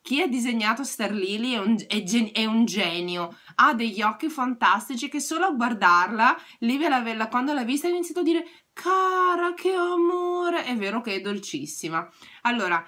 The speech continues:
è Star Lily, è il nuovo, eh, d-, il nuovo, diciamo, gioco in rela-, eh, interattivo, eh, di Hasbro, eh, della Fun Real Friends,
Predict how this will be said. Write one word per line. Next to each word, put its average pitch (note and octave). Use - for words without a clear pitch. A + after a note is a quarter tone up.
è B3+
Star A#3
Lily, D4
è B3+
il A#3+
nuovo, G#3+
eh, F3
d-, E3+
il F3
nuovo, G#3+
diciamo, A3
gioco G3+
in G#3+
rela-, G#3
eh, F3
interattivo, G#3+
eh, F3+
di F3+
Hasbro, A#3+
eh, G3+
della G#3+
Fun G#3+
Real F#3+
Friends, F3+